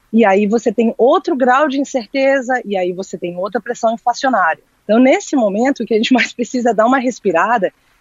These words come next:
e tentar ver onde é que a gente vai segurar, apertar o cinto, onde que a gente consegue segurar a gastança e como que a gente consegue se responsabilizar fiscalmente.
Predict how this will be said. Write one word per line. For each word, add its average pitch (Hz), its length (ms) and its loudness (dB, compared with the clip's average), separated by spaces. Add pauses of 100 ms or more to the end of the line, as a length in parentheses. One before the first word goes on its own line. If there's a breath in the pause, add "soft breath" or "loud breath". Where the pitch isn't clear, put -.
e 214 80 -4
tentar 240 460 0 (260)
ver 247 540 2
onde 285 320 2
é 339 140 0
que - 120 -6
a 349 60 0
gente 285 300 0
vai 285 240 0
segurar, 269 560 2
apertar 277 400 -2
o 349 40 -2
cinto, 277 600 -4 (180)
onde 285 320 2
que 302 80 -8
a 277 40 -4
gente 254 220 -4
consegue 240 720 0 (260)
segurar 277 680 2
a 359 40 -2
gastança 254 640 -2
e 254 100 -6
como 320 320 -2
que 349 80 -8
a 320 60 -4
gente 285 180 -6
consegue 262 320 -4
se - 140 -6
responsabilizar 277 960 -2
fiscalmente. - 760 -12